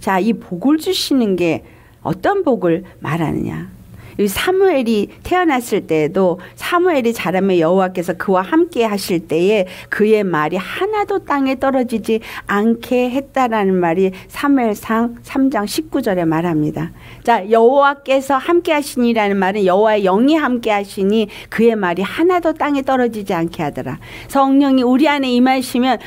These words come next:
우리가 예수 그리스도 안에서 하나님의 뜻을 알고 그 뜻대로 순종하며 그 일을 행하려고 할 때에 우리가 행하는 모든 말이 예수의 이름으로 행하는 자가 될 것이고 그 예수님이 이루고자 하시는 대로 내가 말하고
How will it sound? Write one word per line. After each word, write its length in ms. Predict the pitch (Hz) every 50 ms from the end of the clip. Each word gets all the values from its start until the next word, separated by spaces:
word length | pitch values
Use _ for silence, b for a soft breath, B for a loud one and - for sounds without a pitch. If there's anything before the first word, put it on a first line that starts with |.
| B B B
우리가 460 | 220 226 247 277 240 285 277 269 233
예수 300 | 240 269 302 302 285 269
그리스도 380 | 233 262 285 320 330 330 311 269
안에서 320 | 254 254 254 247 240 254
하나님의 600 | 247 - - 359 370 381 370 330 285 277 285 277
뜻을 340 | - 381 392 381 - 359 294
알고 300 | 247 233 233 233 240 233
그 220 | - 311 381 381 381
뜻대로 420 | 415 403 415 - 311 277 262 285
순종하며 720 | 269 - - 359 381 381 349 294 269 233 233 240 240 240 B B B -
그 180 | - 240 254
일을 280 | 254 226 202 214 226 247
행하려고 520 | 247 302 330 349 359 285 269 226 208 233
할 220 | 240 254 240 226 233
때에 360 | - 190 190 226 240 233 B B B B B
우리가 360 | 214 226 226 262 233 247 262
행하는 520 | 254 262 311 320 311 294 262 254 247 226
모든 320 | 196 233 277 294 320 320 294
말이 480 | 262 226 214 214 226 233 254 247 226
예수의 400 | 220 277 - 330 - 381 330 311
이름으로 320 | 302 240 262 247 240 226 254
행하는 440 | 277 311 311 302 294 277 233 233 226
자가 260 | 202 196 190 196 190
될 180 | 196 180 180
것이고 520 | 180 - 180 175 175 - - - 254 262 262 B B B B B
그 300 | - - 294 359 381 339
예수님이 580 | 240 214 208 233 - 320 269 262 254 247 262 247
이루고자 560 | 175 240 254 247 311 302 339 320 - 269 262 269
하시는 400 | 277 277 - 277 262 262 240 226
대로 280 | 226 226 214 226 214
내가 300 | 208 185 185 185 190 180
말하고 720 | 180 165 151 196 247 294 311 294 277 - - 277 277 -